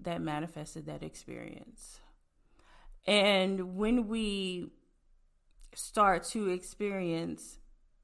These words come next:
the infidelity in multiple relationships, or you start to experience,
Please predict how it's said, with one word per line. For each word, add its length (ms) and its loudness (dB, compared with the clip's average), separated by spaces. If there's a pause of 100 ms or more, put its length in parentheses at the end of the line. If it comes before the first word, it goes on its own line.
(320)
the 400 -4
infidelity 1040 -4
in 160 -2
multiple 580 -4
relationships, 920 -8 (280)
or 220 6
you 240 0
start 380 -2
to 200 -2
experience, 1080 -2